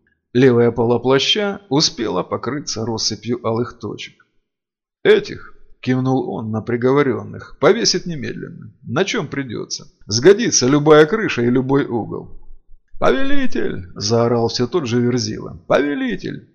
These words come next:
раз ты первым на бесцветных пойдешь, дозволь с тобой рядом. Уж лучше огнешар в рожу, чем в петле болтаться.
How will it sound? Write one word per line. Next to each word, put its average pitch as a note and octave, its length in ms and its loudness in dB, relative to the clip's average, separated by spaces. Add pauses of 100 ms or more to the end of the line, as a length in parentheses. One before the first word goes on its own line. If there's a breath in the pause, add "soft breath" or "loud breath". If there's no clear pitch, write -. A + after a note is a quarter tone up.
раз B3 380 -2
ты C4 100 -8
первым C4 480 -8
на A#3 100 -8
бесцветных G#3+ 640 -6
пойдешь, G3 640 -4 (140)
дозволь B3 840 -2
с - 100 -8
тобой A#3+ 300 -2
рядом. A#3 480 -4 (340)
Уж A#3+ 220 -4
лучше B3 320 -4
огнешар A#3 600 -2
в E3+ 60 -2
рожу, G3 420 0
чем F#3 240 -4
в F3 40 -10
петле A3+ 340 -4
болтаться. - 840 -8